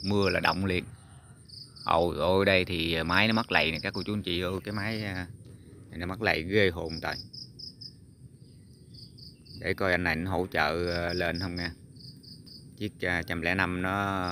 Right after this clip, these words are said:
hỗ trợ lên nè. Thì, à, mình thấy chiếc, à, D C bảy mươi này nó mất lầy cũng khá là nặng các cô chú anh chị. Thì các cô chú anh chị thấy cái mặt đất nè, dưới cái, à, bình thùng nè ha.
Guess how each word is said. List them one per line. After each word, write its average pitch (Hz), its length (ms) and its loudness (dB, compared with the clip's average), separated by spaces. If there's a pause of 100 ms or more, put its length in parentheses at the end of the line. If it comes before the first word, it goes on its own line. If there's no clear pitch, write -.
hỗ 87 220 0
trợ 85 280 0
lên 85 200 0
nè. 80 80 -8 (1160)
Thì, 80 180 -2
à, 80 180 0
mình 78 160 -6
thấy 98 180 0
chiếc, 117 240 -2
à, 87 220 4
D 92 40 2 (160)
C 98 140 2
bảy 95 100 2
mươi 92 260 2
này 80 160 0
nó 82 80 -2
mất 104 160 -4
lầy 78 180 0
cũng 87 140 -6
khá 113 200 2
là 107 100 4
nặng 80 240 -2
các 101 140 -4
cô 98 100 -4
chú 110 80 -2
anh 104 80 -2
chị. 85 200 -2 (200)
Thì 80 180 -4
các 98 100 -4
cô 110 80 0
chú 104 140 -2
anh 101 80 -2
chị 85 200 -2
thấy 113 200 -2
cái 127 100 -2
mặt 92 180 -6
đất 120 120 0 (140)
nè, 90 80 -6 (220)
dưới 110 160 0
cái, 113 240 0
à, 95 180 0
bình 90 240 0
thùng 82 260 -2
nè 82 60 0
ha. 110 180 4